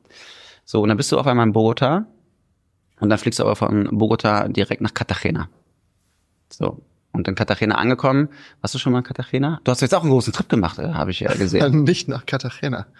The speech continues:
Speaker 1: Ja.
Speaker 2: Nein.
Speaker 1: Okay, das ist ja, das ist ja quasi wie, wie wenn du schön morgens warm duscht. So ist ja das.
Speaker 2: Ankommen dort, ne?
Speaker 1: Genau.
Speaker 2: Mhm.
Speaker 1: So, und dann sind wir in Cartagena, dann, und dann hast du ja sofort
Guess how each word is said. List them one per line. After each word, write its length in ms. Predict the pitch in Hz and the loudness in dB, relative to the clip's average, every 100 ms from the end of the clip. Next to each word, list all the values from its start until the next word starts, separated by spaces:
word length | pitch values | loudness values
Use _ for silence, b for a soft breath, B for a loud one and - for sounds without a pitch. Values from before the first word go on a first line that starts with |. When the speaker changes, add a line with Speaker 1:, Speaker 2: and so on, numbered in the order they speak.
| B B | B B
Speaker 1:
Ja. 180 | 50 - _ | -4 -4 _
Speaker 2:
Nein. 340 | - 127 110 107 | -4 -4 -4 -12
Speaker 1:
Okay, 220 | - - 87 | -10 -6 -4
das 180 | - | -4
ist 140 | - - | -6 -2
ja, 180 | 117 110 | 0 0
das 100 | - | -2
ist 140 | - | -6
ja 80 | 104 | -8
quasi 480 | - 104 101 107 98 | -4 -4 0 0 2
wie, 360 | 107 123 135 131 b b b b | 2 4 2 -2 b b b b
wie 180 | _ 110 | _ 0
wenn 160 | 107 110 | 2 2
du 280 | 107 110 113 | 2 0 0
schön 840 | - - 123 135 139 139 135 151 | -2 0 2 4 2 2 0 0
morgens 1000 | 110 101 104 113 117 113 113 110 - - | 0 2 4 2 2 0 -2 -4 -14 -12
warm 560 | - 90 92 101 101 92 | -4 0 2 2 2 0
duscht. 480 | 110 92 95 - - | -2 -2 -4 -4 -8
So 180 | - 104 | -4 -2
ist 100 | 104 | -2
ja 60 | 90 | -2
das. 320 | - - - _ _ _ _ _ | -4 -6 -12 _ _ _ _ _
Speaker 2:
Ankommen 520 | 131 131 127 127 113 | -2 0 2 0 0
dort, 280 | 107 110 104 | 0 -2 -2
ne? 200 | 117 147 - - | -2 -2 -4 -4
Speaker 1:
Genau. 380 | - - - _ | -2 -2 -6 _
Speaker 2:
Mhm. 480 | 123 107 110 113 107 _ _ | -4 -2 -2 -2 -4 _ _
Speaker 1:
So, 200 | - 95 | -6 -6
und 300 | - 101 95 | -6 -8 -2
dann 140 | 104 | -2
sind 140 | 110 101 | 0 -2
wir 40 | |
in 60 | 98 | -4
Cartagena, 600 | 107 - - 135 131 127 | -4 -4 0 2 2 2
dann, 180 | 101 104 B B B B B B | 2 -2 B B B B B B
und 140 | 95 104 | -2 0
dann 80 | |
hast 180 | 101 - | -2 -2
du 40 | 104 | -2
ja 60 | |
sofort 720 | 104 101 - - 120 - - | -2 -4 -6 -2 -2 -2 -6